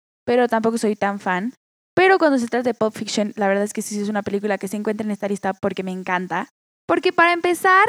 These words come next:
está protagonizada por actorazos. O sea, yo sí soy de esas personas que se guían mucho por los actores. Yo sé que no todas las películas que son muy buenas tienen buenos actores. Yo sé que hay otras que no es así, pero en la mayoría yo sí me baso por eso, porque yo me guío que si salen buenos actores,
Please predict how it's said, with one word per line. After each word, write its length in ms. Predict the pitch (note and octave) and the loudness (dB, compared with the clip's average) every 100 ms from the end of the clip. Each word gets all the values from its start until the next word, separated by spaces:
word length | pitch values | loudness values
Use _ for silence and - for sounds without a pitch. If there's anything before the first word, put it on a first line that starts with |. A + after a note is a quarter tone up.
| D5+ | 2
está 260 | D4+ - | -2 -2
protagonizada 840 | C#4+ D#4 D#4 A#3 G#3+ G#3+ G#3+ A#3 A#3+ | 0 0 2 0 0 -2 0 2 4
por 180 | G#3 | 4
actorazos. 720 | F#3 F#3 - G3 G3 F#3+ G3 - | 4 0 0 2 2 0 -6 -6
O 60 | A3+ | -4
sea, 220 | A3+ A3 | 0 0
yo 180 | A3+ D4+ | 0 0
sí 140 | F4 | 2
soy 180 | E4+ D4 | 2 2
de 220 | C#4 B3+ | 0 0
esas 420 | C4 B3+ C4 C4 | 0 2 2 0
personas 480 | - G#3+ A3 A3+ A#3 | -2 -4 -2 -4 -4
que 120 | G#3+ | -4
se 80 | G3+ | -4
guían 240 | G3 G#3+ | -2 -2
mucho 440 | A3 G#3+ - G#3+ G#3 _ - - - | -2 -4 0 0 0 _ -20 -20 -2
por 180 | C#4 C#4 | 4 4
los 220 | C#4+ C4 | 4 2
actores. 560 | G#3 G3 G#3+ G#3 G3+ A3+ | 0 0 0 2 0 0
Yo 120 | A#3+ | 0
sé 140 | B3+ | 0
que 100 | A#3 | -2
no 160 | G#3+ A3 | -2 -2
todas 200 | G#3+ A3 | 0 0
las 180 | G3+ G3 | 0 -4
películas 680 | G#3 G#3+ G#3 A3+ G#3 G3+ - _ _ | -4 -4 -2 0 0 -2 -6 _ _
que 100 | A3+ | -4
son 200 | G#3+ A3 | 0 0
muy 140 | A#3 | 0
buenas 400 | A#3 A3+ A3 A3 | 2 2 2 -2
tienen 300 | G#3 G#3+ A3 | -2 -2 0
buenos 260 | A3 G#3+ G#3 | 2 0 0
actores. 520 | G3 F#3+ G3+ G3+ C4 | -4 0 0 0 -2
Yo 120 | A#3+ | -2
sé 140 | G#3+ G#3+ | -4 -4
que 80 | G3 | -4
hay 120 | F#3+ | -2
otras 300 | F#3 F#3+ F#3+ | -4 -6 -10
que 100 | F#3+ | -8
no 120 | F#3+ | -8
es 100 | F#3+ | -8
así, 340 | G3+ - C4 G4 _ _ | -8 -6 -4 -6 _ _
pero 160 | G#3+ | 0
en 80 | A3+ | 2
la 100 | A3+ | 2
mayoría 580 | A3+ A3+ B3 C4 D#4 D4 | 2 2 2 2 2 2
yo 160 | A#3 B3 | 2 0
sí 100 | A#3+ | 0
me 140 | G#3+ | 0
baso 260 | G3 F#3+ G3+ | 0 -4 -6
por 160 | F#3+ | -4
eso, 220 | F#3 G3 | -4 -4
porque 300 | F#3+ F#3+ G3 | -6 -6 -6
yo 160 | F#3+ G3+ | -2 0
me 120 | G#3+ | 0
guío 320 | G#3+ A3 G#3 | -2 0 0
que 140 | G3+ G3 | -2 -8
si 120 | G3 | -10
salen 360 | G3 G#3 A#3+ A#3 | -6 -2 0 2
buenos 260 | B3+ A#3+ | 2 0
actores, 460 | A#3+ A3 B3 A3 | -4 -2 -2 -2